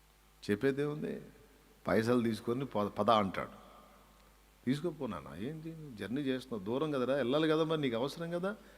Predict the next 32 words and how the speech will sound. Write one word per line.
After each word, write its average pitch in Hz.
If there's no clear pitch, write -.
తెచ్చుకోపోయా, 175
పో, 220
ఇదిగో 151
డబ్బులు 147
తీసుకొని 170
పో." 196
అవసరమైతే 131
వచ్చి, 151
నువ్వు 151
కోరిన 180
దాన్ని 175
నీకు 151
ఇప్పించి, 190
అవసరమైతే 151
నువ్వు 143
నడుపుతా 139
ఉంటే 156
వెనక్కి 147
కూర్చొని 151
ఆనందంగా 139
నీతో 120
పాటు 95
వస్తాడు. -
కొన్నిసార్లు 156
మనకి 170
తపన, 151
తపన 151
ఎక్కువ. 127
నేను 131
అడిగి, 147
ఇప్పుడు 113
అడిగా, 151